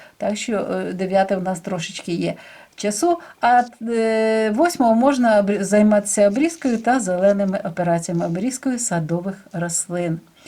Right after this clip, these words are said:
Далі у нас близнюки, дуже гарний період для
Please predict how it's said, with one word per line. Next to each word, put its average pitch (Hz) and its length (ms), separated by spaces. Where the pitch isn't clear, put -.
Далі 196 340
у 185 60
нас 185 200
близнюки, 190 800
дуже 190 260
гарний 185 420
період 190 500
для 170 560